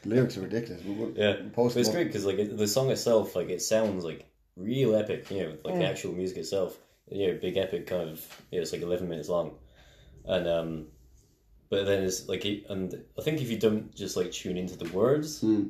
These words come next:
Speaker 2: you're hearing, it's, like, also a real epic battle kind of song. But if you actually listen to it, it's just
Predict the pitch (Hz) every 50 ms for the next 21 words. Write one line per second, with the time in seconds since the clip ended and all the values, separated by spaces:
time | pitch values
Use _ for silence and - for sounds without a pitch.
0 | - - - - 117 113 110 123 123 113 101 87 82 - 90 85 - 87 85 -
1 | - - - 156 175 180 143 95 82 85 92 98 95 98 101 104 - 113 104 -
2 | 101 - - - 95 104 110 101 - 101 90 90 - 95 85 82 - - - -
3 | - - 101 98 101 95 90 90 92 101 101 101 - 92 80 73 78 - - 80
4 | 80 - -